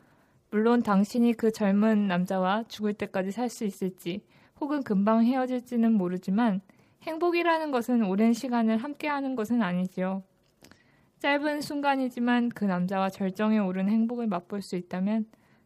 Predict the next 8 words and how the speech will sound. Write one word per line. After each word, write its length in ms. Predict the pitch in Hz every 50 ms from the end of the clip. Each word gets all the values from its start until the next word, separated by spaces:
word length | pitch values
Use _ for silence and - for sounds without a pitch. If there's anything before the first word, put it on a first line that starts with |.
| _ _
그 120 | - 220
자체로 520 | 202 - 185 170 - - 214 208 214 202 190
의미 300 | 180 180 190 202 214 220
있는 220 | 220 214 214 202
인생이랍니다." 840 | 180 170 175 180 - 208 202 196 196 190 185 185 180 180 - 185 185 185 _ _ _ _ _ _ _ _ _ _ _ _ _ _ - - -
라고 240 | 196 175 175 185 180
조언을 380 | - - 202 190 185 180 180 196
해줬어요. 480 | 208 220 226 - - - 180 185 196